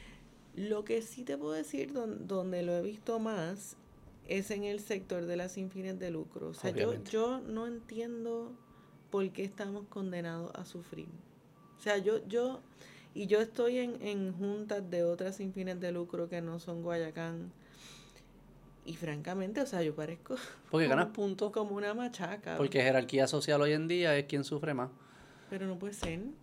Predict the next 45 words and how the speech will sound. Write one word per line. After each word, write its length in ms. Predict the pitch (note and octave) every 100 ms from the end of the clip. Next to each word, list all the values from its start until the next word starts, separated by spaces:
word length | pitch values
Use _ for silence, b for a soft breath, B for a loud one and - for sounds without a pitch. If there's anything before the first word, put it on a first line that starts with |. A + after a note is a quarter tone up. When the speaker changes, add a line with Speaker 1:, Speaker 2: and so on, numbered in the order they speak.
| -
Speaker 2:
Digo, 240 | C3+ F#3+
no 80 | C#3+
está 220 | A#2+ B2+
ma-, 100 | B2
está 220 | B2+ A#2+ B2+
mal, 340 | C#3 D3+ A2+ -
Speaker 1:
No 140 | F#3+ F#3+
Speaker 2:
pero 160 | C3+
Speaker 1:
puede 80 | C#3
Speaker 2:
así 120 | C3+
es 60 | C#3+
que 80 | D3+
Speaker 1:
ser, 40 |
no, 40 | -
Speaker 2:
funciona. 340 | D#4+ C3+ E3+
Speaker 1:
no 100 | D#3
puede 200 | G#3+ A3
ser, 260 | B3+ G#3 A3+
no 100 | D#4+
está, 240 | D#4 C4 A3
no, 160 | A3
o 40 | A3
sea, 280 | A3+ G3+ F#3 B B B B -
no 240 | G3 G#3+
podemos 280 | A#3+ B3 C#4
estar 220 | C#4 C#4
condenados 420 | C#4 C#4 C4+ B3+
Speaker 2:
Es 60 | C3
la 80 | C#3
Speaker 1:
a 40 |
Speaker 2:
jere-, 200 | C3+ C3+ C#3
Speaker 1:
sufrir. 80 | -
Speaker 2:
la 120 | C3
jerarquía 380 | C3 C3 B2+ C3
de 60 | C#3+
las 140 | D3
víctimas, 500 | B2+ - A2 A2 A2+
le 120 | A#2
llaman. 380 | F#2 F#2 D#2 D3+ B B B B B B B B B - - - - -
Speaker 1:
Eso 260 | A#3 C4+ C#4
me, 240 | A3+ -
me 240 | G3+ G3+ G3
da 120 | F3+
mucho 220 | F#3+ G#3+
trabajo, 920 | B3+ B3 A#3+ B3+ B3+ A#3 F3 D#3+ E3